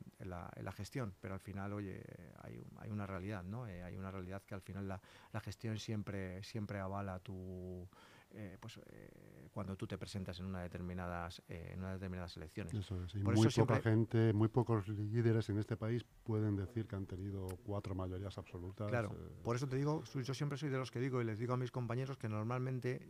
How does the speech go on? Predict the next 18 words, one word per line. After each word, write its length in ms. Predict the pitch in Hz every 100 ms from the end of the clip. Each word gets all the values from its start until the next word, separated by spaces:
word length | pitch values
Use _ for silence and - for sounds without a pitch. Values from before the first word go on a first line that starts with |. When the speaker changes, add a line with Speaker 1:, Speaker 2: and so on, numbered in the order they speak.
| 104
Speaker 1:
ya 320 | 110 110 113 -
trasladándonos 500 | 101 95 104 117 110
un 80 | 113
poquito 220 | 110 107
al 60 | 107
ámbito 260 | 107 107
local, 320 | 104 110 123 - - - - - _ -
eh, 440 | 98 95 92 98 104
no 160 | 117
es 80 | 143
que 100 | -
nosotros 320 | 113 104 110
le 80 | 107
vayamos 380 | 101 104 104 98
a 60 | 98
ganar 240 | 98 98
las 180 | 95 92
elecciones 720 | 95 - 98 92 95 92